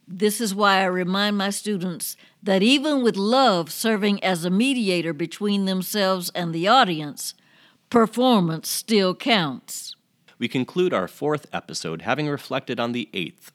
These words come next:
Speaker 2: of Doctor Terrell's ten tenets of art. Art, like beauty, is in the eye, ear, and heart of the beholder, hearer, and lover. Thus, it is both the endeavor and the relationship between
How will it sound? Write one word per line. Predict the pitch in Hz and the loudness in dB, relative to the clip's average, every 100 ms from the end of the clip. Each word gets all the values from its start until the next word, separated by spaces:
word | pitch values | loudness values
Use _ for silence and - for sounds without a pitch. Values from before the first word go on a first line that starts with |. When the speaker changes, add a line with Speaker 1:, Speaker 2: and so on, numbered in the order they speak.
| - | -16
Speaker 2:
of | 87 | -12
Doctor | 80 107 - | -4 -4 -4
Terrell's | 117 - 87 80 78 | -8 -6 -4 -4 -8
ten | - 120 113 | -6 -4 -4
tenets | - 80 76 - | -6 -10 -10 -12
of | - - - | -14 -18 -10
art. | 82 78 - _ _ _ _ | -8 -8 -16 _ _ _ _
Art, | 117 151 151 _ | 2 2 0 _
like | 90 82 - | -8 -8 -4
beauty, | 139 156 147 139 _ _ | -2 -2 -4 -10 _ _
is | 92 - | -8 -6
in | 90 85 | -6 -6
the | 82 - | -6 -4
eye, | 107 113 110 - | 0 0 0 -4
ear, | - 87 85 | -4 -2 -2
and | 85 82 78 | -4 -8 -14
heart | - 135 101 - | -4 0 0 -2
of | 85 | -16
the | 87 | -16
beholder, | 78 78 - 110 110 113 117 _ | -14 -16 -6 -4 -2 -6 -8 _
hearer, | - 90 82 80 - | -10 -6 -6 -6 -12
and | - 78 | -12 -12
lover. | 78 76 73 55 - _ | -8 -10 -10 -18 -20 _
Thus, | 104 123 - - | 0 0 -4 -8
it | - | -14
is | 85 - | -16 -14
both | 76 76 - | -12 -12 -12
the | 78 76 | -16 -14
endeavor | - 92 - 107 110 104 | -14 -6 -2 -2 -2 -6
and | - 113 113 | -4 -2 -2
the | |
relationship | 82 82 131 160 107 - 65 - | -4 -4 -2 -2 -4 -8 -10 -12
between | - - 85 78 78 | -20 -12 -10 -10 -12